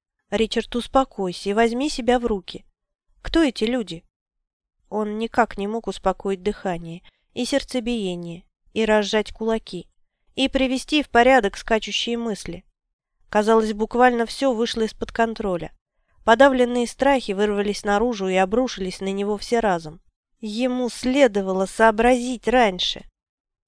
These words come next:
Ричард мысленно поносил себя за упущение. Но должен же быть способ помешать этому. Надо обдумать все как следует. Пора прекратить бояться того, что еще не произошло,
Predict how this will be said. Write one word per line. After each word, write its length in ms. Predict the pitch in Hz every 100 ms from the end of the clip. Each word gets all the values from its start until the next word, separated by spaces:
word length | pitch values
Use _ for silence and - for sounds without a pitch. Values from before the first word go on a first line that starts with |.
| _
Ричард 480 | 208 208 - 190 -
мысленно 520 | 233 - 208 196 196
поносил 480 | 208 202 202 - 196
себя 300 | - 190 190
за 120 | 185
упущение. 720 | 190 208 - - 170 151 160 _ _ _ _ _ _ _ -
Но 200 | 254 247
должен 460 | 302 294 254 247
же 120 | 226
быть 200 | 233 269
способ 460 | - - 277 - 202
помешать 600 | - 233 277 - 240 -
этому. 420 | 214 - 170 165 _ _ _ _ _ _
Надо 320 | 196 214 190 185
обдумать 460 | 175 220 254 247
все 240 | - - 202
как 220 | 214 -
следует. 600 | - 185 165 147 - - _ _ _ _ _ _ -
Пора 260 | 226 247 247
прекратить 600 | 247 - 247 247 208 180
бояться 480 | 202 214 220 - 185
того, 380 | 202 208 254
что 180 | 208 -
еще 240 | 202 - 214
не 140 | 214
произошло, 720 | 214 220 214 220 - 180 143